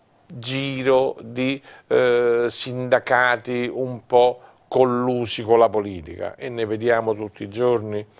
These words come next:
anche in Europa. Fra poco sarà una fonte di guadagno,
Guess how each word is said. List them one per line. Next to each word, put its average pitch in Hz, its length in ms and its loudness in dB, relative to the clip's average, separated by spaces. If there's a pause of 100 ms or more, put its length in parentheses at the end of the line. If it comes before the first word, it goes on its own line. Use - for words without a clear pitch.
(600)
anche 107 340 -2
in 107 140 0
Europa. 85 500 -2 (440)
Fra - 260 2
poco 143 520 2
sarà 147 380 2
una 180 240 -2
fonte 208 420 -2
di 180 80 -2
guadagno, 170 680 0